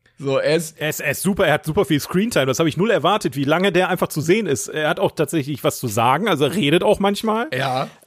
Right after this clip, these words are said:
Speaker 2: Ähm, und, äh, ja, für ihn ist das so, also er redet da ja heute noch, äh, in jedem Gespräch drüber, was er führt. Und
Speaker 1: Das,
Speaker 2: ich muss auch
Speaker 1: das
Speaker 2: ganz ehrlich
Speaker 1: ist,
Speaker 2: sagen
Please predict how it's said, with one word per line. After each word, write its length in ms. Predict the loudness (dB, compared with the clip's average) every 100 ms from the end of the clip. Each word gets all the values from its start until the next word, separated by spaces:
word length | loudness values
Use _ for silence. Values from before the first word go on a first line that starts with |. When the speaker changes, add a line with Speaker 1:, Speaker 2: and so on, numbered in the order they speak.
| -4
Speaker 2:
Ähm, 400 | -2 -2 -4 -6
und, 340 | -8 -8 -10
äh, 320 | -6 -4 -4 -4 -10 -6
ja, 100 | -2
für 120 | -2 -2
ihn 160 | -2
ist 140 | 0 0
das 100 | 0
so, 240 | 0 0 -6 -20 -20 _
also 240 | -6 -4
er 180 | -2 0
redet 240 | 2 2 2
da 80 |
ja 120 | 2 4
heute 240 | 2 0
noch, 300 | 0 -2 -4
äh, 240 | -6 -2 0
in 60 |
jedem 180 | 0 -2
Gespräch 340 | -2 -2 -2 0
drüber, 220 | 0 0
was 120 | 0
er 80 | -4
führt. 380 | -4 -2 -2 -4 -20 -20 -4
Und 120 | 0
Speaker 1:
Das, 140 | 0
Speaker 2:
ich 80 | 0
muss 140 | -2 0
auch 40 |
Speaker 1:
das 80 | 0
Speaker 2:
ganz 140 | 0
ehrlich 200 | 0 0
Speaker 1:
ist, 60 | 0
Speaker 2:
sagen 320 | 0 -2